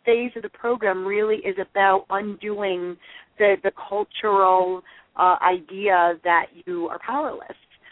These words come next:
Um, 'cause it isn't just with people who've been to treatment, but it is a, a kind of almost a cultural thing now in our country, um, where people just assume, well, an addict is an addict and, you know, they can't help themselves.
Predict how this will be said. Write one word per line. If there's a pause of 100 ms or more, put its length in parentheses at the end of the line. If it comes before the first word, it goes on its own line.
(140)
Um,
'cause
it
isn't
just
with
people
who've
been
to
treatment,
but
it
is
a,
a
kind
of
almost
a
cultural
thing
now
in
our
country, (480)
um,
where
people
just
assume,
well,
an
addict
is
an
addict
and,
you
know,
they
can't
help
themselves.